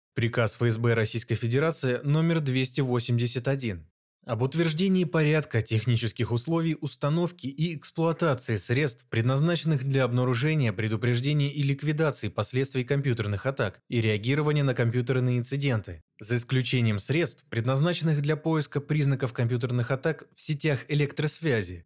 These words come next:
используемых для организации взаимодействия объектов критической информационной инфраструктуры Российской Федерации.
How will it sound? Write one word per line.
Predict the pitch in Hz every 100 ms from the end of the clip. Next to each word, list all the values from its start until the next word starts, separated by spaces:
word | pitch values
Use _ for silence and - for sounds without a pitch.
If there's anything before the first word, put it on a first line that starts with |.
| -
используемых | 117 185 208 180 185 175 156 139
для | 147 143
организации | 135 135 123 139 139 123
взаимодействия | 113 117 117 120 147 - 131
объектов | 127 131 120 120 117 110
критической | 113 110 156 143 - 151
информационной | 139 123 117 - 117 110 107
инфраструктуры | 92 104 113 110 156 156 156 -
Российской | 143 147 - 107 - 104
Федерации. | 107 110 123 107 - 87